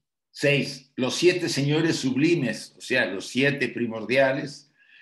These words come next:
y las siete verdades hab-, a-, habían dejado de ser, y el universo, el hijo de la necesidad, aquí confirma que el universo es el hijo de aquel, de, del, del primer logos, ¿sí?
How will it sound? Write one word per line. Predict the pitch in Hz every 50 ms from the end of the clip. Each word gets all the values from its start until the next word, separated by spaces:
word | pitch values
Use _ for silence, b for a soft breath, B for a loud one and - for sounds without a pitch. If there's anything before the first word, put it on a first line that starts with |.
| b b
y | - 127
las | 123 123 123 120
siete | - 156 165 170 160 - 175
verdades | 151 135 135 131 120 113 135 143 156 160 151 151 - - - -
hab-, | - 123 113 110 117 113 - -
a-, | - 123 120 110 107 107 107 - 113
habían | 120 113 127 139 147 143 123
dejado | 123 117 - - 123 127 123 123 123
de | 123 123
ser, | 120 - 135 135 131 131 135 - _ _ _ b b b b b b b b _
y | 110 127
el | 131 131 131
universo, | 127 123 123 123 123 147 160 147 147 - 120 104 - - - _ _ _ _ _ _ -
el | 117 107 104
hijo | 131 156 - - 156
de | 147 147 139
la | 131 123
necesidad, | 113 110 107 - 117 110 - 113 107 127 135 131 110
aquí | 107 - 131 135
confirma | 131 131 127 113 107 - 123 120 113 117 123 120
que | - 123
el | 123 120
universo | 123 135 131 110 113 110 - -
es | 117 - - -
el | 101 101 107
hijo | 123 120 117 123 131 135 135 - _ _ _ b b b b b b b b b _
de | 95 98 107 107 107 104 104 104 101 - -
aquel, | 107 101 - - - 131 123 123 127 127 120 - - 113
de, | 104 110 107 107 - -
del, | 117 110 101 101 98 - -
del | - 104 98 101 104 101 -
primer | 107 110 110 113 127 127 110 104
logos, | 110 120 127 127 120 113 123 131 135 - - - - _
¿sí? | - - 92 107 127 139 147 -